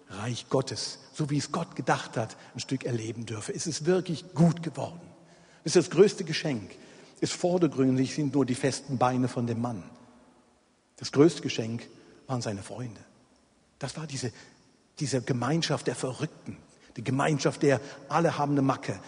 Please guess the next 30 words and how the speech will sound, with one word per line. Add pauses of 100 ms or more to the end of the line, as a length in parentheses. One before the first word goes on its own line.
(160)
und
trotzdem
diesem
Jesus,
dem
trauen
wir
das
zu. (360)
Und
das
machen
wir
möglich
für
ganz
viele
andere. (520)
So
eine, (220)
so
eine (560)
Teil
von
so
einer
verrückten
Gemeinschaft
zu
sein.